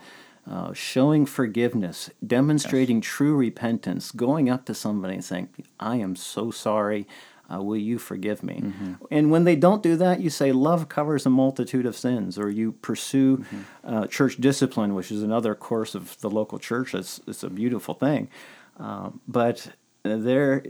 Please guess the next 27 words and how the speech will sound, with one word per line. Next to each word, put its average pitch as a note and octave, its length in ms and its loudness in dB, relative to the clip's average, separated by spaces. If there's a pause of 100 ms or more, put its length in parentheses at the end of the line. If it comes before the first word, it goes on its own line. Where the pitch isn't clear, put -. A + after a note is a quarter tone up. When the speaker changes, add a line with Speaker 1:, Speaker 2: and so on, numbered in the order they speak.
Speaker 1:
there D3 400 4
is C#3 300 2
true B2 400 -2
Christianity A2 1040 -4
Speaker 2:
Mm-hmm. G2 180 -6
Speaker 1:
of G2+ 480 -4
love, B2 460 0
forgiveness, A#2 1080 -2
and G#2 380 -4
repentance, G2 960 -6
and G2 480 -8
it's - 160 -12
in G#2 140 -8
the G2 100 -4
Speaker 2:
Yes. - 80 -20
Speaker 1:
context A#2+ 840 -2
of F#2 160 -2
that, G2 260 -4 (360)
that, G2+ 360 -4 (300)
that G#2 360 -6
brotherhood A2+ 800 0 (200)
of, F#2+ 640 -12
of F#2 180 -8
saints. - 540 -10 (200)
Speaker 2:
Yeah, G#2+ 340 -2
and A#2+ 140 0
I, C#3+ 220 2